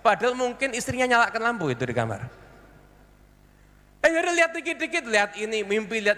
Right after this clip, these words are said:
ini, macam-macam akhirnya ceritanya. Ah, kita perlu untuk sampaikan. Loh, kita cinta pada para wali, jangan sembarangan menceritakan kelebihannya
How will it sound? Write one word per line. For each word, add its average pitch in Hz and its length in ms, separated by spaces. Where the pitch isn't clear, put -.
ini, 220 80
macam-macam 220 800
akhirnya 170 320
ceritanya. 147 560
Ah, 262 80
kita 240 400
perlu 240 480
untuk 214 400
sampaikan. 202 480
Loh, 180 80
kita 233 320
cinta 233 240
pada 202 240
para 214 240
wali, 240 320
jangan 196 400
sembarangan 185 560
menceritakan 185 720
kelebihannya 180 880